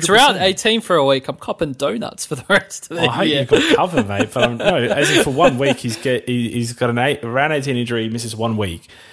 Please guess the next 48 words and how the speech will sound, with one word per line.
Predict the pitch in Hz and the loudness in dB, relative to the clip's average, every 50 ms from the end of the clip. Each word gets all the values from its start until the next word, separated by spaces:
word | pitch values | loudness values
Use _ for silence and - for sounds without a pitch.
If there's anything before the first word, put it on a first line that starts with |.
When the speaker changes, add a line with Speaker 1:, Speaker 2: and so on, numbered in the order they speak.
| - - _ _ | -20 -20 _ _
Speaker 2:
and | - 127 131 | 2 2 4
then, | 131 123 127 - - | 4 2 2 2 2
oh | 135 139 139 | 4 4 4
no, | 135 131 127 123 | 4 4 2 2
he's | 120 120 120 | 2 2 2
out | 131 127 131 | 2 2 2
of | 120 123 | 0 -2
the | 117 | -4
top | - - - - - | -4 -4 -4 -4 -2
six, | - 113 107 - | -4 -4 -4 -4
but | - - - - - - | -2 -4 -4 -4 -6 -8
he's | 131 131 127 123 | -6 -4 -2 0
owned | 135 135 135 120 | 0 0 0 0
by | 123 117 113 - - - | 0 -2 -2 -4 -6 -4
eighty | 120 131 131 - - 135 | -2 -2 -2 -2 -2 -2
percent | 117 127 120 - 131 117 | -2 0 0 2 2 2
of | 110 104 | 0 0
the | 107 113 110 107 107 107 104 101 98 90 - - - | 0 0 0 0 0 0 0 -2 -2 -4 -8 -10 -12
top | - - - - - | -6 -4 -4 -4 -2
thousand. | - 120 113 107 104 92 - 82 85 90 | -2 -2 -2 0 -2 -2 -4 -8 -8 -8
Like, | 101 104 - - - - - _ _ _ _ _ _ _ | -8 -8 -8 -10 -14 -20 -20 _ _ _ _ _ _ _
who | - 151 | -6 -2
Speaker 1:
But | 147 196 202 | 2 4 4
if | - - | 4 4
he, | 110 104 | 2 0
Speaker 2:
cares? | 101 104 - - - - - - - | -2 -4 -6 -8 -10 -12 -16 -14 -6
Speaker 1:
if | 165 - | 0 2
I've | 202 208 208 - | 4 4 2 0
picked | - 202 - - | -4 -8 -6 -4
somebody | - 175 160 160 156 151 147 147 143 131 | -4 -4 -4 -2 -2 -2 -2 -2 -4 -4
to | - - | -6 -8
start | 139 - - - 131 131 113 - | -10 -6 -2 0 0 0 0 -2
the | 127 | -6
year, | 117 107 104 107 104 | -6 -4 -4 -4 -4
let's | 117 127 - - | -4 -6 -4 -2
say | 143 131 | -2 -2
it's | 117 - | -2 -6
Goulden. | - 117 110 107 101 101 101 113 - _ _ _ - - - _ | -8 -8 -6 -6 -4 -6 -8 -8 -12 _ _ _ -20 -20 -10 _
Let's | 156 151 - | -6 0 2
say | 214 185 | 2 2
Goulden | 160 - 160 170 165 170 | 2 2 0 -2 0 0
goes | 151 147 139 127 131 | 0 0 0 0 0
ninety-five | 139 127 135 131 123 - - 131 120 117 113 | 0 0 0 0 -2 0 0 0 2 0 0
and | 113 - | -4 -4
Cogs | 120 117 110 - - | -4 -4 -4 -4 -4
goes | 113 113 107 | -4 -2 -2
a | 110 95 | -2 -4
hundred. | 107 117 107 104 101 98 | -4 -4 -4 -6 -8 -10